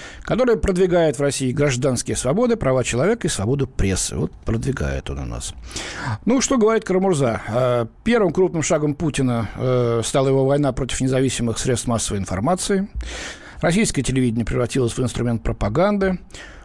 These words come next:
Журналист, надо отдать ему должное, спрашивает, а у С Ш А некоторые люди проводят параллели, указывая на то, как Трамп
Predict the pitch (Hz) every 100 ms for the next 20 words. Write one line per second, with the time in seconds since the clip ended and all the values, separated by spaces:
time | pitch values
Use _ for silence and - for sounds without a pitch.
0 | - 123 120 170 277 - 139 123 117 110
1 | 123 127 185 254 240 - 240 165 113 127
2 | 120 147 - 247 277 269 247 226 247 240
3 | 233 185 226 220 262 226 202 233 151 139
4 | 127 135 175 156 143 - 220 156